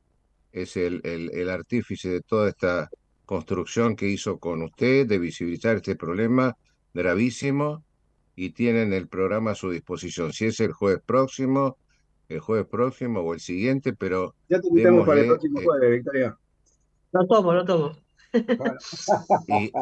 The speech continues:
Speaker 1: e invite usted, como dijo, o, o está usted,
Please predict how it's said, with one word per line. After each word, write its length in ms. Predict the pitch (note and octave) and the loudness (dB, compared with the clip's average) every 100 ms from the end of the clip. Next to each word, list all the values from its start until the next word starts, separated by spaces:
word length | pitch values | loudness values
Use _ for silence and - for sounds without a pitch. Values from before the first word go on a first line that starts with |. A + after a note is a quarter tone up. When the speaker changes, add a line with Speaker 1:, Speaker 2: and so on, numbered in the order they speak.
| A2+ _ - - A2+ - | -8 _ -20 -14 -14 -8
Speaker 1:
e 140 | G#2 G2 | -6 -4
invite 520 | G2 B2 B2+ B2+ A2+ | -2 0 0 2 2
usted, 460 | G2+ - B2 C3 A#2+ | 0 -4 -4 -2 -4
como 300 | G2+ F#2 F#2+ | -6 -6 -4
dijo, 500 | A2+ B2 - D3 - | -4 -6 -4 -4 -4
o, 320 | F#2+ F#2+ F2+ - | -4 -2 -4 -6
o 140 | F2+ | -10
está 240 | E2 - G#2 | -8 -4 -6
usted, 600 | - B2+ C#3+ C#3+ C3 | -4 -2 0 2 0